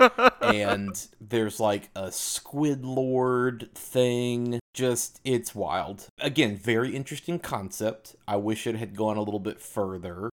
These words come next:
but it was, it was an interesting oddity, I'll say that much. Other two things, <laughs> and these are both kinda big. This is not necessarily horror,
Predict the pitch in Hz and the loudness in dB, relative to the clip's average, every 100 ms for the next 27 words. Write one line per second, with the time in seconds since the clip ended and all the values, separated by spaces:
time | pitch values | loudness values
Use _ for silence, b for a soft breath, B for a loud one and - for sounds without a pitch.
0 | - 110 120 147 180 156 - - 233 240 | -4 0 0 0 -2 -4 -10 -6 -4 -2
1 | 208 202 - 135 131 123 117 - 113 101 | -2 -4 -4 -2 -2 -2 -6 -2 -2 -2
2 | 101 98 92 87 87 87 107 - 95 90 | -2 -2 -2 -4 -10 -6 -4 -2 -4 -6
3 | - - - - - - 156 175 180 - | -10 -14 -14 -16 -16 0 4 4 2 -4
4 | - 85 - - - - 98 120 - 113 | -4 -8 -10 -14 -14 -14 -10 -8 -4 -4
5 | 98 101 120 147 139 135 - - 123 101 | -2 -2 0 0 2 2 2 2 0 0
6 | 98 - - - _ _ 143 180 180 180 | -4 -8 -14 -16 _ _ 0 2 0 -2
7 | 175 156 131 131 131 - 127 117 107 104 | -2 -2 -4 -6 -6 -2 0 0 -2 -6
8 | - - | -8 -12